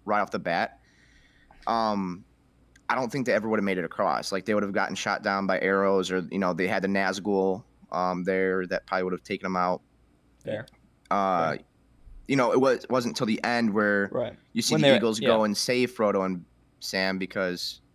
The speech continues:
Speaker 1: well, at that point there was already an army at the front gate, so everybody was distracted,
Speaker 2: Right.
Speaker 1: which provided a window for them to get through.
Speaker 2: That's fair. That's a good point. Also, in the books, I know we're talking about the movies, but this is one of those interesting changes they made.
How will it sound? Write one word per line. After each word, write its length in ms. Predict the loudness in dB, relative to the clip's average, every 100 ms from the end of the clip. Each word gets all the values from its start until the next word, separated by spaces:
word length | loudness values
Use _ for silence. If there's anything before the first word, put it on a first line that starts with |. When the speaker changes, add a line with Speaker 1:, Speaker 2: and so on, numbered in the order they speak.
| _ -2
Speaker 1:
well, 360 | 2 2 0 -4
at 140 | -2
that 160 | 0 0
point 180 | -2 0
there 80 | -2
was 120 | 0
already 260 | 0 0 0
an 60 |
army 260 | 0 -2 -2
at 60 | -6
the 60 |
front 260 | -6 -6 -4
gate, 280 | -2 -2 -2
so 100 | -2
everybody 280 | -2 -2 -4
was 120 | -6
distracted, 640 | -10 -4 -2 -2 -2 -6 -8 _ _ _ -6
Speaker 2:
Right. 260 | -4 -4 -6
Speaker 1:
which 180 | -8 -4
provided 360 | -2 0 0
a 40 | 0
window 280 | 0 0
for 140 | 0 -2
them 100 | -4
to 60 | -6
get 100 | -8
through. 340 | -8 -6 -8 -16 _ _ _
Speaker 2:
That's 120 | -12 -8
fair. 240 | -10 -10
That's 100 | -18
a 20 | -20
good 80 | -16
point. 240 | -16 -16 -20 _ _ _ _ _ _ _
Also, 420 | 2 2 4 4 4
in 160 | 0
the 80 | -4
books, 560 | 0 2 2 -2 -14 -18 _
I 80 | -8
know 100 | -6
we're 60 | -6
talking 160 | -8 -8
about 60 |
the 80 | -8
movies, 380 | -10 -10 -12 -10
but 160 | -10 -10
this 160 | -12
is 140 | -14 -18 _ -8
one 120 | -6
of 40 |
those 120 | -6 -6
interesting 360 | -8 -8 -10
changes 280 | -8 -8 -6
they 80 | -6
made. 160 | -8